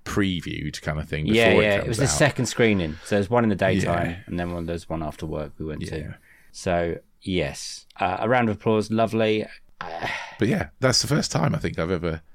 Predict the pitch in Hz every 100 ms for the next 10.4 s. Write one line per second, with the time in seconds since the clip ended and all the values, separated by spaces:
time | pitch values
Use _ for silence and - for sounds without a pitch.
0 | - - - 107 170 226 247 220 214 -
1 | 107 110 151 92 98 95 - 85 78 82
2 | 76 92 - - 127 - 180 165 170 156
3 | 139 131 120 - 131 120 - - 117 104
4 | - _ _ - 101 101 107 113 104 92
5 | - - 110 - - - - _ - -
6 | - - - - - - - - 113 117
7 | 120 110 104 - 104 92 - 110 - -
8 | 90 92 - 80 78 78 - - - -
9 | 90 - - - 82 78 69 - - -
10 | 78 - - 80